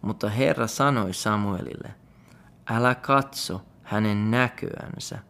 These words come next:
äläkä kookasta vartaloansa, sillä minä olen hänet hyljännyt. Sillä ei ole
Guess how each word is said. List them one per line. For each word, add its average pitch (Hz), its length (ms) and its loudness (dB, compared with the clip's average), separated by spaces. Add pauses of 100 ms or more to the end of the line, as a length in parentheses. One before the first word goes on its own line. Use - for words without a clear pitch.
(340)
äläkä 113 500 2 (400)
kookasta 110 880 2 (140)
vartaloansa, 113 1120 0 (420)
sillä 101 360 0
minä 113 460 2 (540)
olen 98 440 0
hänet 113 440 0 (100)
hyljännyt. 107 800 -4 (1200)
Sillä 120 440 4
ei 156 340 6
ole 123 420 4